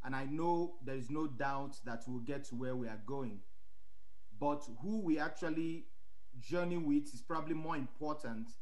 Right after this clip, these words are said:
than even the destination itself." Um, and it's a saying that I always, myself and Ernest and all, every single member of the team. This moment's a very,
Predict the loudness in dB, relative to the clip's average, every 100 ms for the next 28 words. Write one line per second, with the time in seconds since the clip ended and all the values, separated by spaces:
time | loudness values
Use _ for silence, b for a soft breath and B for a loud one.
0 | -2 -2 -2 0 0 2 2 2 0 0
1 | -2 -2 0 0 0 0 -2 -2 -2 -2
2 | -2 -2 -2 -2 -2 -2 -2 -2 -2 -2
3 | -2 2 2 2 0 -2 -2 -2 -2 -2
4 | 0 2 2 2 0 0 0 0 0 0
5 | 0 2 2 2 2 2 0 -2 -2 -2
6 | 0 0 -2 -2 -2 -2 -2 -2 -2 -2
7 | -2 -2 -2 -2 0 0 -2 -2 -2 -2
8 | -2 -2 -2 -2 -2 -2 -2 -2 -2 -2
9 | -2 -2 -2 -2 -2 -2 -2 -2 -2 -4
10 | -2 -2 -2 -2 -2 -2 -2 -2 -4 -4
11 | -4 -2 -2 -2 -2 -2 0 0 0 0
12 | 0 0 0 2 4 4 4 2